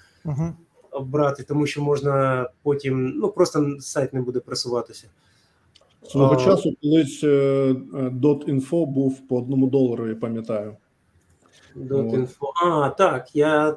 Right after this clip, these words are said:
Speaker 3: І,
Speaker 2: деякі
Speaker 3: і там дуже багато було сіток і дуже багато було спаму.
Speaker 2: Ну, так, але інфо, м, майже так нормально просувається до мене. Не по-, не
Speaker 3: Ні, ну,
Speaker 2: помічав.
Speaker 3: наразі так.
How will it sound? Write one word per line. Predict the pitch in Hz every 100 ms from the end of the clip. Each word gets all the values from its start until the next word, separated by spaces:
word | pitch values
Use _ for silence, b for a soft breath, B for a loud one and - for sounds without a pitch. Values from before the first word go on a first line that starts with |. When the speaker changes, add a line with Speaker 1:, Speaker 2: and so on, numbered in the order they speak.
| -
Speaker 3:
І, |
Speaker 2:
деякі | 151 143 156 135 135 151
Speaker 3:
і |
там | 131 175 160 170 156
дуже | 151 185 143
багато | 139 131 131 127
було | 123 123
сіток | 120 156 156 127
і | 131
дуже | 131 123
багато | 117 113 113 117
було | 113 113
спаму. | - 107 107 120 _ b b b b b b -
Speaker 2:
Ну, | 156 175 220 233 240 240 - _
так, | 233 190 151 - 143 143
але | 156 160 196 240
інфо, | 247 247 226 - - 233 302 311
м, | 320 285 269 311 214 226 220 220 220
майже | 220 208
так | 208 208
нормально | 202 208 180 143 143 -
просувається | 135 - 131 127 120 117 -
до | 120 120
мене. | 117 113 - _ _ _ -
Не | 131 151
по-, | 156 151 -
не | 151 160
Speaker 3:
Ні, | 147
ну, | -
Speaker 2:
помічав. | 175 147 143
Speaker 3:
наразі | 147 170 - 226
так. | 139 139 -